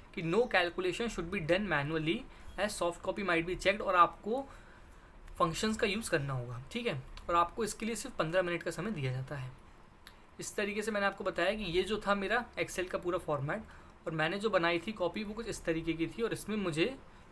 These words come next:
जो marks मिले थे वो थे नाइंटी वन मार्क्स, ठीक है। इसके अलावा कुछ भी अगर आपको डाउट है तो वो आप नीचे comment कर सकते हैं।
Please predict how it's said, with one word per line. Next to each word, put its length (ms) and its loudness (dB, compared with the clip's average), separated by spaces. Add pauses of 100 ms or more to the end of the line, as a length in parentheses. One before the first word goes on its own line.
जो 60 2
marks 340 2
मिले 160 0
थे 120 -4
वो 100 2
थे 100 -4
नाइंटी 300 -2
वन 80 -6
मार्क्स, 400 -8
ठीक 120 -12
है। 60 -10 (440)
इसके 220 -4
अलावा 180 2
कुछ 200 -6
भी 80 2
अगर 160 2
आपको 220 2
डाउट 320 6
है 60 2
तो 100 -6
वो 80 2
आप 140 2
नीचे 160 -6
comment 320 -2
कर 80 -2
सकते 300 -6
हैं। 180 -6